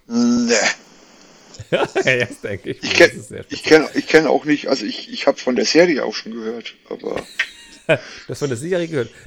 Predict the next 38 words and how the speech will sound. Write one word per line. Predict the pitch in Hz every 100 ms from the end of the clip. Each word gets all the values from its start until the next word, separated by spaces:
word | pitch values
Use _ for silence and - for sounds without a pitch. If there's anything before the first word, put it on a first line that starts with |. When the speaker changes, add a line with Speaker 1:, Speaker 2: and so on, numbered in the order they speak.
| -
Speaker 2:
Dann | 127
bist | -
du | 131
weiter | 127 143 147
als | 131 -
ich. | 113 127
Ich | -
hab, | 139 -
das | - -
war | 113
in | 117
meinen | 107 107
tiefen | - 156 127
Dark | 113 104 -
Speaker 1:
Ja, | 202
ja, | 240
ja, | 135 185 233 139 - 160 165
Speaker 2:
Nichts | 117 156 151
Speaker 1:
bei, | 160
Speaker 2:
von | -
Speaker 1:
bei | 156
Speaker 2:
gekriegt. | 156
Speaker 1:
mir | 190
schon | - 190
Speaker 2:
Ich |
Speaker 1:
auch. | 190
Speaker 2:
find's | 196 147
Speaker 1:
Das | 139
ist, | - - - - - - -
das | 151 -
war | 151
irgendwann | 151 160 180 156 160
innerhalb | - 165 170 170 165
der | 143 160 156
fünfundzwanzig | 151 170 165 156 151 147 156
Jahre | 135 139 160
Dark | 147 143
Ages | 175 190 170 190